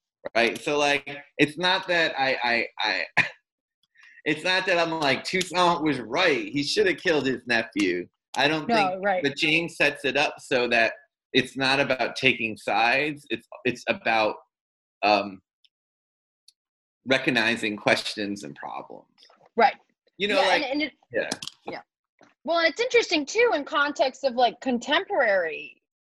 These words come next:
Speaker 2: Black movements, because y-, y-, not even Black, but, like, Occupy Wall Street, Anonymous, Black Lives Matter, they seem to want to give themselves over to the opposite side of the dialectic, which is to have no proper name and no, or, or,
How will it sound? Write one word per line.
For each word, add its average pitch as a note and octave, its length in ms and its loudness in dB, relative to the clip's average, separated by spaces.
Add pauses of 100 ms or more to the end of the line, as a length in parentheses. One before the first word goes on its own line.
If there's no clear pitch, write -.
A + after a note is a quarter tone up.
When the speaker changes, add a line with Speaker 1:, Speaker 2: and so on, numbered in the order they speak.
(240)
Speaker 2:
Black G#3+ 360 4
movements, F#3+ 560 -4
because G#3 540 -2 (140)
y-, A#3 140 -2
y-, C#4 100 -4
not C#4 180 2
even B3 160 -2
Black, B3 220 2
but, A3+ 60 -4
like, G#3+ 140 0
Occupy A#3+ 380 0
Wall G#3+ 220 2
Street, G#3+ 280 -2
Anonymous, G3 600 0
Black F#3+ 260 2
Lives F#3+ 180 -4
Matter, G3+ 380 0 (340)
they C4 180 4
seem C#4+ 260 -2
to D4 100 -2
want A#3+ 220 4
to B3 80 -4
give A3 180 4
themselves A3 420 0
over G3+ 220 2
to G3 100 -8
the G3 120 -2
opposite G3+ 480 0
side F3 160 2
of F3 60 -6
the F3 60 -6
dialectic, E3+ 600 0
which F3+ 160 -2
is G3 140 -2
to G3 100 0
have F#3 220 2
no G#3 320 0
proper G3 340 -2
name - 340 -8
and F#3+ 180 -2
no, G3+ 380 2
or, A3+ 140 2 (100)
or, A#3+ 360 2